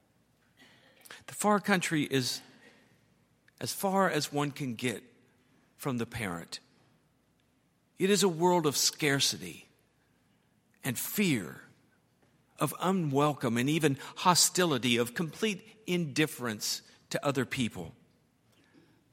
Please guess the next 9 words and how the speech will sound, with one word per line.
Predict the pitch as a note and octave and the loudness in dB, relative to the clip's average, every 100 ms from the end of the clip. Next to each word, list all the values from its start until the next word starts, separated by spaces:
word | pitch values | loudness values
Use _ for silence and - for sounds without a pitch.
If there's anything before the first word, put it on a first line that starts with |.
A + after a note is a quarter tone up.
| _ _ | _ _
The | - | -4
saddest | D3 G3+ F#3+ D#3+ | 0 4 4 2
line | D#3+ D3+ D3 | 4 4 4
in | C3+ B2 | 4 2
the | A2+ - - _ _ - _ _ | 0 -4 -20 _ _ -20 _ _
parable | - F3 D3 B2+ | 2 4 6 4
to | C#3+ | 2
me | C3 C3 | 4 6
is | A#2+ A2 - | 4 4 0